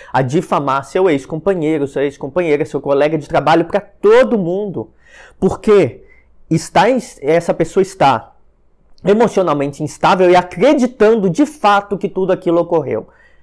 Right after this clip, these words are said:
né? Se ela acredita que foi acusada, que foi ofendida, ela pode estar desregulada e acreditar em tudo aquilo e come-, aí vai lá, chega pros amigos e diz aquilo, chega pra família, chega no ambiente de trabalho, chega em todo lugar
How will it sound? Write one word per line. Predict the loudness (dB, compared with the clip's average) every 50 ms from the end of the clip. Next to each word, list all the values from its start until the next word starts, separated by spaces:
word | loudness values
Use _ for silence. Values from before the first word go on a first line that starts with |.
| _ -20 _ _ _ -4
né? | -2 0 0 0 -2
Se | -2 0 2
ela | 2 2
acredita | 2 2 0 0 0 0 -2 -4
que | -4 -8
foi | -6 -2 0 0
acusada, | 0 0 -2 -4 -4 -4 -4 -6 -8 -8 -6 -6 -6 -4 -4 -6
que | -8 -10
foi | -14 -8 -4 -2 0 0 2 0 -2 -4 -6 -10 -16 -20 -10 -4
ofendida, | -4 -4 -2 -2 -2 -2 -2 -4 -4 -4 -4 -2 -2 -2 -2 -2 -2 -4 -8 -20 -20 _ -20 _
ela | _ 0 0 0 0
pode | 0 0 -2 -2 -2
estar | -2 0 0
desregulada | 0 2 2 2 2 2 2 2 4 2 2 2 2
e | 0
acreditar | 0 0 -2 -2 -2 -2 -4 -4 -4 -4
em | -4
tudo | -6 -6 -4 -4
aquilo | -4 -4 -4 -4 -4 -2
e | -2
come-, | -2 -4 -2 -2 -2
aí | 0 -2 -2 0
vai | 0 2 2
lá, | 4 2 2 0 -2 -4
chega | -4 -2 -2 -2
pros | -4 -4 -6 -4 -4
amigos | -4 -2 -2 -4 -4 -4 -4 -4 -6
e | -6
diz | -6 -6 -6 -4 -4 -4
aquilo, | -4 -4 -4 -2 -2 0 0 0
chega | -2 -2 -2 -2
pra | -4 -4 -6
família, | -8 -6 -8 -6 -4 -4 -2 -2 -2 -2
chega | -2 -2 -4 -2 -2 -2
no | -2 -4
ambiente | -4 -2 -4 -4 -4 -6 -10 -14
de | -16
trabalho, | -8 -6 -4 -2 0 0 0 0 -2
chega | -2 -2 -4 -4 -2
em | -4 -6
todo | -4 -4 -4 -2 -2
lugar | -2 -2 0 0 0 0 -2 -6